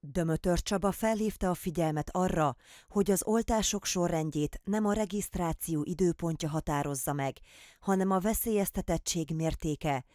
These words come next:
továbbá elsőbség illeti meg a védekezésben résztvevőket is,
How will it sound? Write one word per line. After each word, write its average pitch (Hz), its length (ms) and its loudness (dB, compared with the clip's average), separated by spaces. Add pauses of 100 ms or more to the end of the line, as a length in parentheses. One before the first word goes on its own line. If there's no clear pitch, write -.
(280)
továbbá 202 580 4
elsőbség 214 680 0
illeti 170 380 0
meg 147 240 -2 (300)
a 196 100 0
védekezésben 170 920 0
résztvevőket 143 760 -4
is, - 320 -8